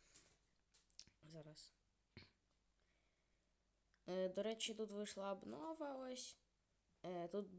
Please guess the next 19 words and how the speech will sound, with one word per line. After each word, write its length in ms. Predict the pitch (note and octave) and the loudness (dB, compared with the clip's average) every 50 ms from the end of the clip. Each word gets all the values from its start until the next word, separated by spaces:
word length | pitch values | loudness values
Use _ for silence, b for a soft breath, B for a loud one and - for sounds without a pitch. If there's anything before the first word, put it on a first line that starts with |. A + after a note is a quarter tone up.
| - - | -14 -10
дуже 460 | G#3+ E3 F#3 F#3+ G3 G#3 G3+ F#3+ G3 | -4 -4 -2 -2 0 0 0 0 -2
багато 400 | F3 F#3 F3+ F3+ F3 E3 - F3 | -2 -4 -6 -6 -6 -6 -6 -8
чого 360 | E3 - - E3+ D#3+ E3+ E3+ | -8 -6 -6 -4 -2 -2 -2
є. 320 | D#3+ D#3 D3+ D3+ D3+ D#3 D#3+ - - - - - - _ _ _ _ - - - | -2 -2 -2 -4 -4 -6 -8 -10 -12 -14 -18 -20 -20 _ _ _ _ -18 -8 -4
М, 260 | D#3+ F3 E3+ E3 D#3+ - - - - - - - - - | -2 -2 -2 -2 -4 -6 -10 -16 -18 -18 -18 -14 -6 -2
е, 260 | - F#3+ F#3 F#3 F3 E3 | 0 0 2 2 2 0
а 40 | F3 | 0
також 360 | F3 G#3 A3 A3 A#3+ A#3 - | 0 0 0 0 0 0 2
мені 200 | A3 G#3 G#3 G#3+ | 2 2 2 2
подарили 720 | G#3 G3+ F#3+ F3 F#3+ F#3 F#3 G3 G#3 G#3+ G#3 G3+ G3+ F#3+ | 2 2 2 4 4 4 6 6 4 6 6 6 6 6
багато, 680 | F3+ E3+ F3+ F3 F#3 F#3+ F#3+ - - F3+ F3 E3+ E3 E3 E3 - B B B B B B B B B - | 4 2 0 -2 -2 -2 -2 0 0 2 2 2 0 -2 -6 -14 B B B B B B B B B -2
е, 500 | - F3 F3 F3 F3 F3 E3+ E3+ E3+ E3+ | 0 2 2 2 2 2 2 2 2 0
юнітів. 800 | E3+ E3+ G3+ A3+ B3+ C4+ C4 C4 - C4+ C4 C4+ C#4 - - - - - - - - - _ - - - - - | 0 2 0 0 0 0 -2 -2 -2 -2 -2 -2 -2 -4 -6 -10 -12 -16 -18 -18 -20 -20 _ -20 -20 -20 -14 -8
Дякую 520 | - D#3+ F3 E3+ F#3 F3+ F3+ F3+ F#3 F3 | -4 -2 0 2 2 2 2 2 2 2
велике 580 | F3 F3 E3+ F3 E3+ E3+ E3+ E3 E3 D#3 D#3+ - - - - - - - - | 4 4 2 2 0 0 0 0 0 0 0 -2 -6 -12 -20 -20 -20 -12 -8
людині, 680 | - D#3+ E3 D#3+ E3+ F3 F3 E3+ F#3 F3+ F3 E3+ E3+ | -6 -6 -4 -2 -2 -2 -2 0 0 0 0 0 -2
яка 240 | E3 E3 - E3 D#3+ | -4 -4 -6 -6 -4
це 220 | - - - D#3+ | -2 -2 -2 -2
зробила. 640 | D#3 D#3+ D#3 E3 E3 D#3+ F3 F#3+ A3 A#3+ C4 C#4+ D#4 | -2 -2 -2 -2 -2 0 0 0 0 0 0 -2 -4